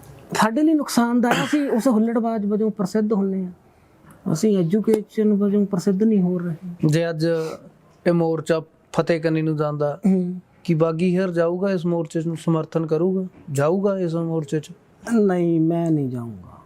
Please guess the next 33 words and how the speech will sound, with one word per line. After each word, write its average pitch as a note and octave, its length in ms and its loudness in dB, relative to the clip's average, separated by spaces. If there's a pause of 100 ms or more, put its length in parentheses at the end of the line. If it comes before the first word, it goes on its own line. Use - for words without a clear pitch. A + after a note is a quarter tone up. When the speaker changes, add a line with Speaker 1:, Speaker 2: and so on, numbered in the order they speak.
(1120)
Speaker 1:
ਮੈਂ G#3 360 2
ਉਹ A3+ 180 0
ਲੜਾਈ G#3 320 2
ਦਾ G3 140 0
ਕਦੇ G3+ 260 0
ਸਮਰਥਨ F3+ 480 0
ਨਹੀਂ F3 160 0
ਕਰ E3 180 -2
ਸਕ-, D#3+ 340 -6
ਕੱਚ-, - 300 -2
ਉਸ A#3 180 0
ਮੈਂ A3+ 180 0 (360)
Speaker 2:
ਲੜਾਈ F3 320 2
ਹੈ। B3 140 2
Speaker 1:
ਅੱਧੀ, D#4+ 300 2 (440)
ਨਾ, D#4 200 0
ਨਾ, D4 180 -2 (680)
ਸੰਘਰਸ਼ D4 440 0
ਦਾ B3 180 0
ਲਾ A#3 160 0
ਲਓ। G3 160 0
Speaker 2:
ਹੂੰ। D3 440 -4 (180)
Speaker 1:
ਮੈਂ C#4 240 2 (100)
ਉਸ C#4+ 140 2
Speaker 2:
ਲੜਾਈ G3+ 160 2
ਤੇ A#3+ 40 -4
Speaker 1:
ਅੱਧੇ C4 120 0
Speaker 2:
ਸੰਘਰਸ਼ B3 380 0
'ਚ A3+ 120 -4
ਬਹੁਤ A#3+ 240 0
ਫਰਕ G#3 300 -2
ਹੁੰਦਾ। D#3 200 -2
Speaker 1:
ਹਾਂ। C#4 560 -2